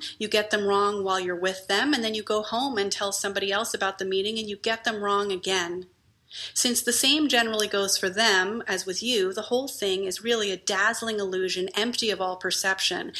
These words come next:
an astonishing farce of misperception.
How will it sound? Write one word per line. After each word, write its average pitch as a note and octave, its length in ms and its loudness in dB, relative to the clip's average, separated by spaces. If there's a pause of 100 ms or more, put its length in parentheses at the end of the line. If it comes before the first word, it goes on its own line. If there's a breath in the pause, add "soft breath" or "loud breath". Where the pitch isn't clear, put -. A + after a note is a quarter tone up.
(180 loud breath)
an G3 120 0
astonishing A3 760 2
farce F3+ 540 2
of - 160 -8
misperception. - 920 -2